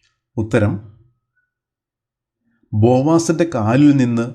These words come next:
പുതപ്പ് മാറ്റി അവിടെ കിടക്കുക. ചോദ്യം പതിനൊന്ന്, അമ്മ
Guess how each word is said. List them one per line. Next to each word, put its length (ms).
പുതപ്പ് 460
മാറ്റി 280
അവിടെ 320
കിടക്കുക. 360
ചോദ്യം 420
പതിനൊന്ന്, 520
അമ്മ 220